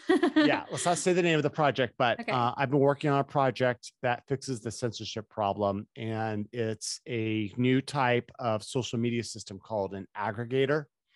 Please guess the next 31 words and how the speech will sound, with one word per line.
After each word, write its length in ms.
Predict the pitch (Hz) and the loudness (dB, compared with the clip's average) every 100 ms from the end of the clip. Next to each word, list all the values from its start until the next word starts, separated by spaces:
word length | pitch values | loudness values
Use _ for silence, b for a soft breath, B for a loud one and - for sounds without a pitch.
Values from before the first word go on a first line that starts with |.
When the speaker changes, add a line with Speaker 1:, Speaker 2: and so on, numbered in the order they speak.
| B B B B B B B - | B B B B B B B -4
Speaker 2:
And 540 | 131 131 127 123 123 - | 0 2 2 2 -2 -4
this 400 | 131 127 110 - - 156 | 0 0 0 -6 -4 0
aggregator 880 | 151 147 135 139 135 127 123 120 104 _ - | 2 2 0 4 4 4 4 2 -2 _ -12
f-, 80 | 135 - | -12 -4
fixes 360 | 139 - 113 123 | -6 -4 -8 -6
the 120 | 113 | -4
whole 160 | 107 | -4
thing. 260 | 104 104 - | -6 -6 -4
And 260 | 131 131 117 b b | -2 -2 -4 b b
it 180 | 135 - | -6 0
fixes 400 | 165 170 180 165 | 0 0 0 -2
the 140 | - 143 | 0 -4
problem 720 | - 151 147 143 143 143 143 | -2 4 4 4 2 0 -6
with 340 | 139 123 120 117 _ - 110 | -6 -2 -2 -6 _ -20 -4
video 260 | 135 139 135 | 0 2 0
content, 600 | - 139 135 151 160 - - _ _ _ _ | 0 -2 0 -2 -2 -6 -14 _ _ _ _
but 160 | 127 127 | -2 2
I 100 | 127 | 4
also 320 | 135 147 - | 4 2 0
see 380 | 139 - 147 139 | -4 -2 0 0
that 200 | 123 - | -2 -6
this 160 | 110 - | -10 -10
aggregator 720 | 131 120 135 120 131 131 123 - | -6 -4 -6 -2 -2 -2 -4 -10
could 340 | - 127 107 | -6 -6 -6
be 80 | - | -10
used 640 | 113 104 123 127 127 - | -12 -8 -4 -4 -4 -10
to 80 | 123 - - | -16 -14 -10
fix 260 | 120 - - | -10 -10 -10
the 80 | 113 | -10
whole 300 | - 139 123 | -6 -2 -2
problem 760 | - - 120 120 - 120 117 | -4 -6 0 0 0 -4 -4